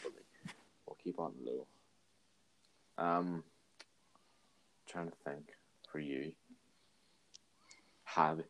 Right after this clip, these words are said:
have you ever, like, in the past few months, but, you know,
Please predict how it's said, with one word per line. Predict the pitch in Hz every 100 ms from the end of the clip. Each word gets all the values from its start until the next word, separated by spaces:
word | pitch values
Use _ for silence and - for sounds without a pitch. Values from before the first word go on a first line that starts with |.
| - -
have | - 98 101
you | 90
ever, | 76 76 82 82 - - - _ - - - - - - - -
like, | 80 - - -
in | 82
the | 82 78 - -
past | 98 87 -
few | - 80 78
months, | 76 85 - - - - - - - - - - - - - - - - -
but, | 107
you |
know, | 113